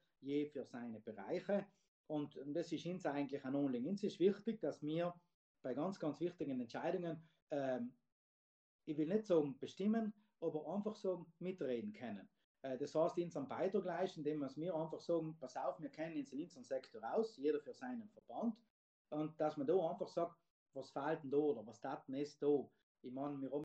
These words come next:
ja, äh, Berufe, wenn wir jetzt sagen, Friseure, nicht? Ich meine, äh, die, wenn die in Sonntag oben in Conte los, äh, dann kannst du dir vorstellen, die haben sich zwanzig Minuten lang umgelost, äh, wie wir jetzt überall lauten und danach wird ihnen gesagt, erster Juni,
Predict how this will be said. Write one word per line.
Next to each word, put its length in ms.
ja, 260
äh, 120
Berufe, 420
wenn 120
wir 80
jetzt 160
sagen, 300
Friseure, 520
nicht? 280
Ich 120
meine, 280
äh, 360
die, 220
wenn 120
die 280
in 60
Sonntag 360
oben 200
in 80
Conte 300
los, 280
äh, 120
dann 80
kannst 280
du 60
dir 80
vorstellen, 460
die 80
haben 120
sich 180
zwanzig 380
Minuten 300
lang 240
umgelost, 600
äh, 220
wie 120
wir 140
jetzt 160
überall 260
lauten 320
und 120
danach 240
wird 180
ihnen 220
gesagt, 280
erster 340
Juni, 360